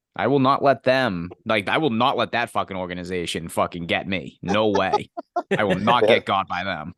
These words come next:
Speaker 1: Fuck that.
Speaker 2: Yeah. I don't know. I'm losing faith in the Celtics, though. Like, I, they're great. They show signs of greatness, but, like, I just, I don't know, man. They just always find a way to blow it.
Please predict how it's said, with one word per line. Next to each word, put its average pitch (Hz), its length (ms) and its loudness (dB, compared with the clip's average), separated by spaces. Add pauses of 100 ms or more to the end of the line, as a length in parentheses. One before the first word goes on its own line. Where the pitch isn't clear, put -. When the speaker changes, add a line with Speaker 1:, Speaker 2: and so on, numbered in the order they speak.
(220)
Speaker 1:
Fuck 98 240 -2
that. 80 360 -6 (800)
Speaker 2:
Yeah. 90 320 4 (540)
I - 40 4
don't 120 60 6
know. 123 100 8
I'm 117 140 2
losing 139 320 0
faith 123 320 0
in 104 80 -12
the 95 60 -10
Celtics, 104 440 -2
though. 87 180 -8
Like, 90 240 -8
I, 95 220 2 (440)
they're 156 120 4
great. 147 260 4
They 127 80 -2
show 147 220 0
signs 127 300 -2
of 101 100 -18
greatness, 113 340 -6
but, 101 120 -4
like, 101 120 -6
I 98 140 -6
just, - 640 2 (1200)
I 107 100 -10
don't 90 160 -12
know, 95 220 -2
man. 90 200 -8
They 92 120 -4
just - 320 -2
always 110 400 4
find 98 240 -6
a 95 40 0
way 98 140 -2
to 90 60 -2
blow 90 320 -2
it. 85 80 -6